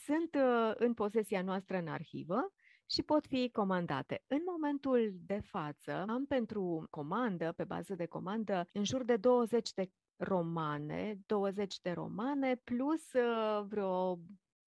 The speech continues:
douăzeci și mai bine de serii de romane. Când spun serii, acestea conțin câte trei volume fiecare, câte cinci volume, câte două volume, câte patru volume. Deci sunt, uh, de ordinul zecilor de cărți pe care le am,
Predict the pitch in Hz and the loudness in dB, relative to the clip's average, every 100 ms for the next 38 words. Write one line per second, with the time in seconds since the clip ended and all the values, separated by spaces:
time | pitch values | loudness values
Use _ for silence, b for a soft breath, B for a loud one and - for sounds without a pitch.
0 | _ - 175 247 247 226 190 220 220 - | _ -16 4 6 8 4 2 -2 -2 -4
1 | - - _ - - 233 196 165 185 180 | -8 -12 _ -12 -4 -2 -2 -2 -2 -2
2 | 165 170 - 294 311 220 151 - _ - | -2 -4 -2 2 2 2 -2 -8 _ -4
3 | 170 156 147 151 147 151 - - 190 - | -2 0 -2 -4 -6 -8 -10 -10 -10 -6
4 | 208 196 - 214 214 175 190 196 190 175 | -6 -4 -2 0 0 0 -4 -6 -6 -4
5 | 185 185 208 185 180 - 208 185 180 196 | -6 -4 -8 -4 -6 -4 -4 -2 -4 -2
6 | 175 185 175 202 180 160 - 160 156 - | -2 0 -2 -2 -2 -2 -8 -8 -6 -2
7 | 247 175 156 151 175 - 185 175 233 185 | -2 0 -2 -4 -8 -8 -6 0 2 2
8 | 170 151 160 - - 185 240 220 - 165 | -2 -6 -6 -12 -10 -2 2 2 -2 -8
9 | 160 160 156 175 b b b b b - | -8 -8 -10 -14 b b b b b -2
10 | 226 - - 330 320 - 240 220 208 202 | 0 -2 -4 -2 -2 0 0 0 -2 0
11 | 226 233 226 220 196 185 180 226 - 151 | 4 4 4 0 0 0 2 0 0 -4
12 | 143 147 156 156 - - 190 202 240 - | -6 -4 -6 -6 -8 -8 -6 -6 -8 -12
13 | 170 180 180 185 170 160 170 180 190 | -10 -6 -6 -4 -4 -6 -6 -6 -6